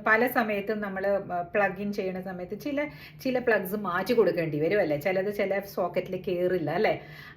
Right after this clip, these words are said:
അപ്പോൾ അങ്ങനെ കയറാത്ത സോക്കറ്റ്സ് ഉണ്ടാവും. അവിടെ എന്തായാലും ഇലക്ട്രിസിറ്റി ഉണ്ട്, നമ്മളുടെ കയ്യിൽ പ്ലഗും ഉണ്ട്, പക്ഷെ അതിൻ്റെ സോക്കറ്റും ഇതും ശരിയാകത്തില്ല. അപ്പോൾ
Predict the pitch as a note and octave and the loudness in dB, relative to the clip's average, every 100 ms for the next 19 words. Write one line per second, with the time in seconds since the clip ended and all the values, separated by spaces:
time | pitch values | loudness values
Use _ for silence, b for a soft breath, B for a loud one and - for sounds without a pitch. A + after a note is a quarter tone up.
0 | A#3 B3 C#4+ C#4+ A3+ A#3 C4 D4+ D#4+ D4 | -6 -2 -2 -2 -2 -4 0 0 0 2
1 | A#3 A3+ A3 A3 A#3+ A#3+ - - G3 F#3+ | 2 2 0 2 4 4 0 -2 -2 -2
2 | F#3+ G3+ F3 D3 C#3 E3 D#3+ E3 F#3+ F3+ | -6 -6 -4 -4 -4 -6 -2 0 -2 0
3 | G3 G3 G#3+ G#3 G#3+ A#3+ C#4+ B3 D4+ A3+ | 0 0 0 -2 -2 -2 -2 0 2 4
4 | C#4+ B3 - B B B G#3+ B3+ C4+ C4 | 10 10 10 B B B 0 2 4 6
5 | A3 A#3 - D4+ A#3 A3 F#3+ C#3+ - B | 6 6 6 4 4 2 2 0 -4 B
6 | B C#4 C#4 D#4 - A#3 B3+ C#4+ D#4+ D#4+ | B 0 4 4 4 6 6 6 2 6
7 | B3 A#3 B3+ C4 C4 A3 G#3+ A#3 A3 F3+ | 6 6 4 0 -4 -2 -2 0 0 0
8 | E3 D3+ D3 C3 - B B B G#3 G3+ | 0 -2 -2 -4 -6 B B B -8 0
9 | D4 - | 0 0